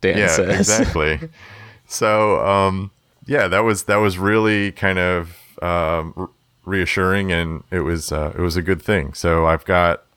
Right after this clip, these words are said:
Speaker 2: I, I made a couple of contacts before I left, and I'm hoping to get it in a little better shape graphically for, um, Gen Con and show it there. So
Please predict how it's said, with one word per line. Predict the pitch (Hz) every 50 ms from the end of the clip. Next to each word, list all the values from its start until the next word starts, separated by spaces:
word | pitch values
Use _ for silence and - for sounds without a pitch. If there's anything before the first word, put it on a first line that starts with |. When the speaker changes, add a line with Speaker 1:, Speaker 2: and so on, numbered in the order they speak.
| _ _ _ _ _ _ -
Speaker 2:
I, | 85 85 - -
I | 90 87
made | 87 92 87
a | 87
couple | - - 95 - 92 90
of | 87 85 82 - - - - - - _ _ _ _ _ _ -
contacts | - 95 90 85 - 90 82 80 -
before | - 80 - 95 87
I | 82 82
left, | 82 85 82 82 - - -
and | 80
I'm | 78 78
hoping | 90 87 82 - 90 80 73
to | - - 87 85 85 85 85 82 82 82 82 80 85 82 - _ - _ _ _ _ - 85
get | 85 87 87
it | 87 85
in | 85 82 80
a | 78
little | 80 87 92
better | 82 - - 87
shape | 85 - - 87 85 80 -
graphically | - 82 80 82 - - 92 - - 101 107 110 117
for, | 120 - - - 87 82 85 82 82 85 85 82 85 90 101 -
um, | - 82 82 80 82 80 78 80 82 85 - -
Gen | - - 90 101
Con | - 117 117 123 123
and | 110 90 90 87 - -
show | - - 90 90 95
it | 82 -
there. | - - 101 90 85 82 -
So | - - - 85 85 82